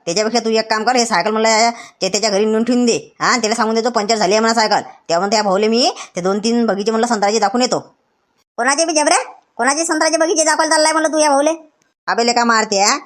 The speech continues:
Speaker 1: आपल्या गावामध्ये दोन तीनच बगीचे चांगले आले ना संत्र्याचे. एक शांताराम काकाचा बगीचा आलाय म्हणलं संत्र्याचा चांगला, एक सरपंच साहेबाचा बगीचा आलाय चांगला, न देवलाल काकाचा बगीचा आहे वाटते थोडा वाल पतला पतला, आणि तोही दाखवून देतो ना भाऊले.
Speaker 2: ठीक आहे झबरू, तू जा म्हणलं भाऊ सोबत या स्कूटीवर,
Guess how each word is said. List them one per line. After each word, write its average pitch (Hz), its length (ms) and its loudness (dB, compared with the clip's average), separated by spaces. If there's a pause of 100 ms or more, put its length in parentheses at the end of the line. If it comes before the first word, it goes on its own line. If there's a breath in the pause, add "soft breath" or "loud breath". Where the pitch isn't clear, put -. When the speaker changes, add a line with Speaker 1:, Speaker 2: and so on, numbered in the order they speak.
(220)
Speaker 1:
आपल्या 214 240 -2
गावामध्ये 240 380 2
दोन 240 180 0
तीनच 254 220 -2
बगीचे 247 320 -2
चांगले 247 240 0
आले 247 160 2
ना 269 80 2
संत्र्याचे. 262 460 0 (340)
एक 170 120 -4
शांताराम 226 360 2
काकाचा 220 240 2
बगीचा 240 320 0
आलाय 247 180 2
म्हणलं 262 180 2
संत्र्याचा 247 360 0
चांगला, 262 260 0 (400 loud breath)
एक 185 180 0
सरपंच 220 360 -2
साहेबाचा 240 340 2
बगीचा 240 300 2
आलाय 262 180 2
चांगला, 269 260 2 (420 loud breath)
न 240 460 4
देवलाल 294 260 4
काकाचा 302 300 2
बगीचा 294 340 0
आहे 277 120 2
वाटते 320 220 0
थोडा 294 160 2
वाल 277 160 2
पतला 254 260 2
पतला, 240 260 2
आणि - 520 -4
तोही 320 140 2
दाखवून 311 240 2
देतो 311 140 0
ना 320 60 0
भाऊले. 311 260 2 (680)
Speaker 2:
ठीक 330 180 -2
आहे 370 120 2
झबरू, 311 220 2 (400)
तू 208 60 -8
जा 254 180 -2
म्हणलं 330 180 0
भाऊ 302 160 2
सोबत 285 240 2
या 294 120 0
स्कूटीवर, 285 360 0